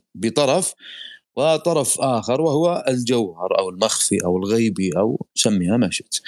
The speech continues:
البقاء على الظواهر والمحسوسات لا ينتج فهما صالحا للنفس،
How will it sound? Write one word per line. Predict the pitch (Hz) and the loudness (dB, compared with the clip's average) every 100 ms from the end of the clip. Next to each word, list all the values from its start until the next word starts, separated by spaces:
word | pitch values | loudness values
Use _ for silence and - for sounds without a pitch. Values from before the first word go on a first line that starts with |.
| - - - - - | -12 -16 -20 -8 -2
البقاء | 135 135 160 226 269 | 0 2 2 2 2
على | 175 190 | 2 0
الظواهر | 151 127 151 190 143 135 | 0 -2 0 2 0 0
والمحسوسات | 139 - - 143 160 139 - | -2 2 2 4 2 2 0
لا | 165 277 | 0 2
ينتج | 233 135 113 | 2 2 0
فهما | - - 127 101 120 | 2 2 2 0 2
صالحا | 107 131 123 104 107 | 4 4 2 2 0
للنفس، | 98 90 87 - - | 2 0 2 2 2